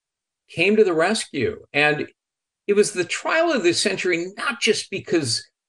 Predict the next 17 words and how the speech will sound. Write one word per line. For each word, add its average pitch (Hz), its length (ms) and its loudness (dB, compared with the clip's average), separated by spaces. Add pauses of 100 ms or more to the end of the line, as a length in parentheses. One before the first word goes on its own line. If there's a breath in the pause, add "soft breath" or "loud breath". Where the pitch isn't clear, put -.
the 139 120 -2
media 180 460 2
at 127 80 -4
the 151 80 -2
time 131 420 -2
converged 143 960 4
on 127 200 2
this 120 340 0 (400)
town 151 360 0
in 123 200 2
Dayton, 131 340 0
Tennessee, 135 560 0
where 120 180 2
the 110 120 0
trial 123 360 0
was 110 220 0
happening. 120 540 -2